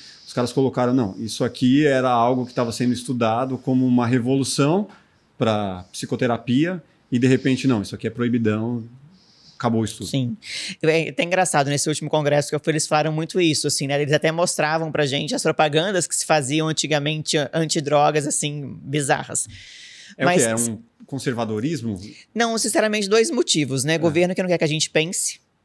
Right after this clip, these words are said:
Speaker 1: É.
Speaker 2: Uma sociedade livre é perigoso,
Speaker 1: Sim.
Speaker 2: né? E o psicodélico seja
Speaker 1: Natural.
Speaker 2: extremamente livre,
Speaker 1: <laughs> Aham.
Speaker 2: né? E segundo, indústria farmacêutica que não vai, que não
Speaker 1: Hum.
Speaker 2: quer lucro. Por exemplo, ah, o cogumelo, ele tá na natureza,
Speaker 1: Sim.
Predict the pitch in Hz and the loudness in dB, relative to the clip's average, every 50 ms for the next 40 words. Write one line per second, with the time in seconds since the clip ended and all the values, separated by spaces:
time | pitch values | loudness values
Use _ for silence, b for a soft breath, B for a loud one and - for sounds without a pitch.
0 | _ - 107 135 147 139 143 147 - - 156 139 147 143 143 123 139 139 139 147 | _ -10 -2 0 2 2 2 2 0 0 2 2 2 0 0 0 -2 0 0 0
1 | 143 139 120 143 151 - - - _ _ 156 143 - - 135 147 123 143 143 139 | 0 0 -2 -2 -4 -4 -8 -14 _ _ -2 0 0 0 -2 -2 0 2 2 2
2 | 143 131 - 311 - _ - - - 123 147 156 175 151 156 156 151 - - - | 2 0 -2 -6 -8 _ -12 -6 -2 0 0 0 0 2 0 0 0 0 -2 0
3 | 165 147 147 143 - - - 156 151 143 - 165 160 160 160 165 170 160 165 175 | 2 2 2 4 2 2 2 2 2 4 4 4 4 4 2 2 0 2 0 0
4 | 151 147 151 151 151 135 151 - 320 370 - 147 127 113 104 104 107 143 - 143 | 2 4 4 4 4 4 2 2 2 0 0 -6 -8 -8 -8 -10 -12 -10 -4 -2
5 | 151 147 - 320 B B B B B B 202 - 180 - - 190 180 196 214 214 | -2 -2 -2 -4 B B B B B B -4 -2 0 0 2 0 0 0 0 0
6 | 202 196 208 - 214 208 196 196 185 190 190 175 - 190 185 185 185 - 160 - | 0 0 0 0 -2 0 0 0 2 2 0 0 2 2 2 2 0 -2 -4 -4
7 | - 190 185 185 185 180 175 170 165 - 185 180 180 170 180 185 185 175 151 123 | -4 -4 -2 0 2 2 2 2 -2 -4 -6 -6 -2 0 2 2 4 4 2 2
8 | - 127 - - 156 156 160 135 147 139 131 - 120 127 B B B B B B | 0 -4 0 2 2 4 4 2 2 0 -2 -4 -8 -12 B B B B B B
9 | B - 156 151 151 147 - - 160 - 190 165 180 165 160 160 165 185 202 202 | B -2 0 2 2 2 2 2 2 2 2 2 2 2 2 2 2 2 2 2
10 | 180 - 143 165 143 160 196 - - _ - 165 160 151 143 139 - 202 440 392 | 2 2 2 2 2 0 -4 -4 -4 _ -2 0 2 2 2 2 4 2 4 4
11 | 196 123 110 - - _ - - 87 | 2 0 -2 -8 -14 _ -20 -20 -20